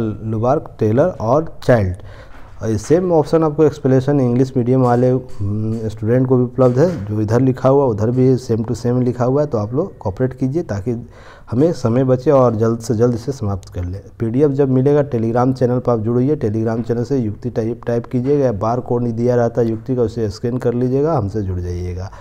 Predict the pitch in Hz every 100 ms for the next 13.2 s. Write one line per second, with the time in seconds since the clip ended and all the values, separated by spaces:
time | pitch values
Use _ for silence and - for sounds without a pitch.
0 | - - - - - - 127 143 120 113
1 | - 131 156 151 139 135 151 151 117 123
2 | 127 131 113 123 135 127 151 143 135 110
3 | 131 135 160 147 110 - 104 - 165 170
4 | 240 - - - - - - - - -
5 | - - - - - 139 143 151 131 135
6 | 156 165 185 175 180 180 - 127 - 139
7 | 120 143 147 170 - - 117 120 156 156
8 | 139 120 123 131 117 120 113 110 113 110
9 | 110 113 117 110 110 131 190 151 120 117
10 | 113 127 123 135 117 117 139 117 101 104
11 | 120 123 117 117 123 120 107 113 117 107
12 | 107 113 104 101 104 117 104 101 92 -
13 | 95